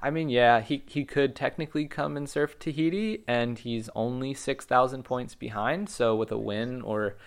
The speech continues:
a semi even, he could potentially jump up into a spot, but again, I don't think it's worth it, 'cause at the end of the day, he's gonna have to compete at lowers, and it's one thing getting barreled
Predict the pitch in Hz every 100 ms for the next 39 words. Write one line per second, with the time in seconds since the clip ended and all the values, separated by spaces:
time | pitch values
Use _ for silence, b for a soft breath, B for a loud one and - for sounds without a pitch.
0 | B B 104 - 113 110 135 147 151 175
1 | 131 110 113 120 - - 113 - 139 156
2 | 147 139 143 147 147 143 147 - 151 -
3 | 143 175 - - 110 110 - B B B
4 | B B B - - 127 113 117 110 107
5 | 104 104 104 98 - 107 107 107 104 120
6 | 117 131 135 135 117 95 107 104 110 -
7 | 139 135 127 113 117 104 110 107 98 107
8 | 107 110 107 107 - 110 107 104 104 98
9 | 113 120 123 135 131 110 104 101 101 101
10 | 101 101